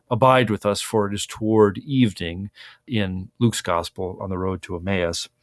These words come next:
But what it unfolds is the power of the Word of God, the necessity of the Word of God to shield us in these last days. And it becomes a giant prayer that we would treasure the Lord's true word, that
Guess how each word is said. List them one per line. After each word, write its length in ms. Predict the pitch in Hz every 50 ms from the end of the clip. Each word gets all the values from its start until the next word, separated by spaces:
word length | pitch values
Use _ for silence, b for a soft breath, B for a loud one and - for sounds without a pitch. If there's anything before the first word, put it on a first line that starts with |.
| B B B B B B B B B
But 200 | B 151 151 170
what 180 | 160 165 165 160
it 100 | 156 143
unfolds 760 | 147 139 127 120 - - 196 202 202 180 156 139 123 117 -
is 180 | 143 135 107 -
the 80 | -
power 480 | - - - - 185 202 208 202 208 202
of 120 | 190 175
the 80 | 185 175
Word 220 | 175 180 180 175
of 100 | 170 165
God, 340 | 165 175 165 165 165 165 160
the 80 | 135 117
necessity 720 | 117 117 - - - - 165 165 156 - - 165 156 165
of 120 | 160 143
the 80 | 143 143
Word 200 | 135 143 147 143
of 100 | 139 131
God 260 | 135 139 135 131 110
to 60 | 110
shield 560 | 104 - - - - 151 151 156 156 156 143 147
us 220 | 151 135 - -
in 80 | 143 135
these 220 | 135 131 123 -
last 420 | 127 127 127 127 123 117 - -
days. 400 | - 113 110 110 110 110 - - B B B B B B B B
And 120 | 143 147
it 80 | 151 135
becomes 400 | - 143 - - 170 165 147 131
a 80 | 139 131
giant 540 | 120 - 151 156 175 202 214 214 190 -
prayer 760 | - - - 147 143 127 113 101 90 90 90 95 107 127 135 - B B B B B B -
that 160 | 139 135 131
we 140 | 147 147 147
would 220 | 127 123 113 113
treasure 800 | - - - - - 160 170 175 165 147 120 - - 101 101 104
the 200 | 101 107 107 104 95
Lord's 520 | 120 123 127 127 127 127 127 123 120 -
true 520 | - - - - - 117 113 113 110 107 101 -
word, 480 | 101 101 92 85 82 85 85 87 _ _ _ _
that 200 | - 120 120 -